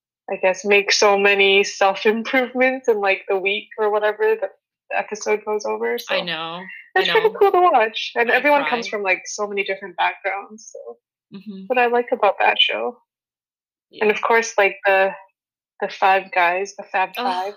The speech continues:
Speaker 1: they're, they're great. I love them. They're such, like, wonderful, good people, and they just really wanna, like, see, I don't know, just see the world be a better place.
Speaker 2: I love them.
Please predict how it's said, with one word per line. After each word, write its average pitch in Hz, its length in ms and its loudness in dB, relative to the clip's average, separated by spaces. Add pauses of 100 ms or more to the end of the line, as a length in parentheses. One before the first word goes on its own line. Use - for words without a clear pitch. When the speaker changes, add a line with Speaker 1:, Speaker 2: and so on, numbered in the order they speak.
Speaker 1:
they're, 196 280 -2 (300)
they're 233 140 4
great. 185 400 4 (100)
I 185 40 0
love 180 340 -2
them. 180 340 -10 (140)
They're 208 100 -2
such, 220 420 0
like, 202 200 -2
wonderful, 196 920 2
good 190 240 0 (120)
people, 190 500 -4
and 185 140 -10
they 196 100 -4
just 233 280 -2
really 226 180 2
wanna, 214 320 0
like, 185 160 -6 (220)
see, 208 360 -8 (840)
I 214 60 -2
don't 208 180 -4
know, 196 360 -10
just 220 220 0
see 240 160 2
the 233 160 6
world 220 300 4
be 214 100 2
a 208 60 4
better 226 320 -2
place. - 480 -8 (300)
Speaker 2:
I 196 140 -6
love 180 360 -8
them. 185 340 -16